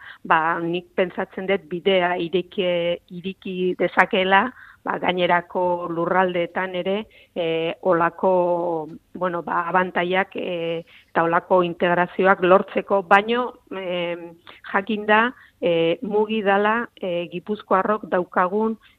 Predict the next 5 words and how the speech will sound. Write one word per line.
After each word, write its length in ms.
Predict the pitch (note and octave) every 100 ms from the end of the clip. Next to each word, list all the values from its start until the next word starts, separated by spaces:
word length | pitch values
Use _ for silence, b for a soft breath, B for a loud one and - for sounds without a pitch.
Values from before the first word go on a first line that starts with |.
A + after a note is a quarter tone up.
| _
eh, 380 | F3+ D#3+ D#3+ E3
sistema 840 | - G3+ - - G3 G3 F#3 F3 -
integratu 920 | G3 F3+ A3 F#3+ F#3 F#3 - G#3 G3
eta 560 | E3+ - E3+ D#3 D3+ D3+ _ _
bakarra, 880 | - A3+ - F#3+ G3+ G3+ F3+ D3 D3